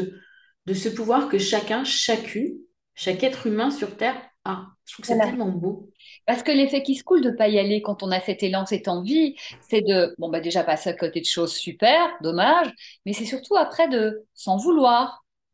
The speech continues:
Speaker 2: de perdre en confiance en soi, d'avoir des regrets, des remords, des... vraiment de, de, de, il y a une partie de soi qui s'éteint un peu à chaque fois qu'il y a quelque chose d'essentiel pour nous qu'on a envie de faire,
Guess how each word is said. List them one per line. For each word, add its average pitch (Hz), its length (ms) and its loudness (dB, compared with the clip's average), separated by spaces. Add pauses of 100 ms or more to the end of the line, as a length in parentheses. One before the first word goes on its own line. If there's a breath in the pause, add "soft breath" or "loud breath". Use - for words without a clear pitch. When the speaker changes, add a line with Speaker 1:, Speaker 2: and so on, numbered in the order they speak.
(240)
Speaker 2:
de 208 120 4
perdre 220 400 0
en 214 60 2
confiance 214 360 -6
en 330 80 2
soi, 247 520 2 (400)
d'avoir 185 300 2
des 196 120 0
regrets, 240 600 2 (360)
des 185 160 -4
remords, 233 500 4
des... 202 120 -4 (260 loud breath)
vraiment 330 400 2
de, 262 160 2
de, 240 240 -4
de, 240 300 -6 (180 loud breath)
il 240 80 0
y 262 40 6
a 262 40 4
une 277 60 4
partie 320 320 2
de 294 100 0
soi 349 180 0
qui 311 140 -6
s'éteint 320 560 2
un 220 120 -4
peu 311 140 2
à 277 80 4
chaque 269 220 -2
fois 320 160 4
qu'il 262 140 -2
y 233 40 0
a 220 40 -2
quelque 240 240 -4
chose 240 160 -4
d'essentiel 233 420 -4
pour 233 120 0
nous 240 100 2
qu'on 208 160 -2
a 196 60 2
envie 208 180 2
de - 40 -14
faire, 262 580 4